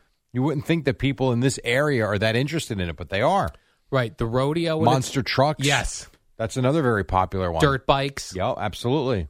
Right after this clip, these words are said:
Speaker 2: Anything where they're bringing in, like,
Speaker 1: They packed it out for darts a month ago.
Speaker 2: That's true. Darts.
Speaker 1: Weird.
Speaker 2: Now they have to bring in all this dirt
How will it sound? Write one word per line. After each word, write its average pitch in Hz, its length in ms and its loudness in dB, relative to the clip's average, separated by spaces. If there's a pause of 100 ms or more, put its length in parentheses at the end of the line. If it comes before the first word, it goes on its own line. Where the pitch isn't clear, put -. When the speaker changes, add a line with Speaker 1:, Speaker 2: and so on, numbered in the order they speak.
Speaker 2:
Anything 190 440 -2
where 156 100 0
they're 151 100 0
bringing 135 460 -2
in, 120 360 -4
like, 139 160 -2
Speaker 1:
They 320 120 -4
packed - 400 2
it 220 100 2
out 214 180 2
for 170 140 4
darts 165 720 4 (560)
a 143 80 2
month 135 260 2
ago. 113 220 4
Speaker 2:
That's - 240 0
true. 147 300 -2
Darts. 120 560 -4 (840)
Speaker 1:
Weird. 156 460 0 (420)
Speaker 2:
Now 156 200 0
they 214 140 -2
have 254 140 -4
to 170 60 2
bring 151 300 0
in 151 280 -2 (260)
all 160 260 -2
this 143 260 -4
dirt 135 520 -4